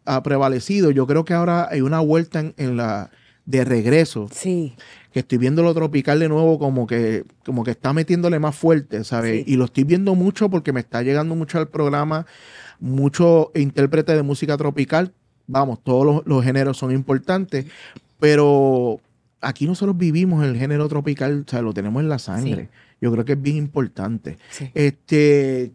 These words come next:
Speaker 1: te vas a estar presentando también pronto
Speaker 2: Ujú.
Speaker 1: por, en, en un festival, ¿verdad?
Speaker 2: Sí, en el festival culinario más importante que tiene Puerto Rico, se titula Isabela Tiene Sabor. Esto es el treinta de noviembre y el uno de diciembre. Es este fin de semana que viene ahora.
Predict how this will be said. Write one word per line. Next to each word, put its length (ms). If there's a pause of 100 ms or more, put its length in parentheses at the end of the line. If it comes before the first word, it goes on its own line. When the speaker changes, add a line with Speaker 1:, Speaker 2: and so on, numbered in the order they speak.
(140)
Speaker 1:
te 120
vas 140
a 20
estar 320
presentando 720
también 400
pronto 640
Speaker 2:
Ujú. 100
Speaker 1:
por, 160
en, 340
en 140
un 100
festival, 460
¿verdad? 180
Speaker 2:
Sí, 200
en 160
el 180
festival 640
culinario 540
más 320
importante 500
que 80
tiene 220
Puerto 280
Rico, 280
se 100
titula 720 (240)
Isabela 720
Tiene 260
Sabor. 540 (180)
Esto 320
es 180
el 180
treinta 360
de 80
noviembre 500
y 120
el 120
uno 360 (280)
de 140
diciembre. 500
Es 80
este 200
fin 160
de 80
semana 340
que 100
viene 240
ahora. 380